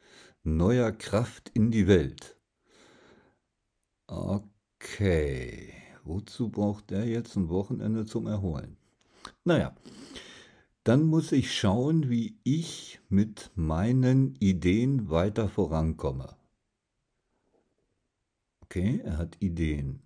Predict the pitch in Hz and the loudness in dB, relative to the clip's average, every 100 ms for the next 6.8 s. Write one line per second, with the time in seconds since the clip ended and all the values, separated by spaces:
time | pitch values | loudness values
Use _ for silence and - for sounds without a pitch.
0 | - - 80 73 69 69 67 67 69 76 | -20 -6 -4 -4 -8 -14 -14 -14 -10 -8
1 | 78 87 - 165 180 _ _ _ _ _ | -6 -4 -2 -2 -4 _ _ _ _ _
2 | _ - 95 78 71 71 78 85 101 120 | _ -18 -14 -12 -12 -10 0 2 4 2
3 | 131 139 147 139 - 139 147 151 160 190 | 0 -2 -2 -4 -2 -2 -2 0 0 -2
4 | - _ _ _ _ _ _ _ _ _ | -8 _ _ _ _ _ _ _ _ _
5 | _ 85 82 - - _ _ _ _ _ | _ -4 -4 -8 -20 _ _ _ _ _
6 | _ - 90 76 78 151 160 | _ -6 -4 -4 0 0 -2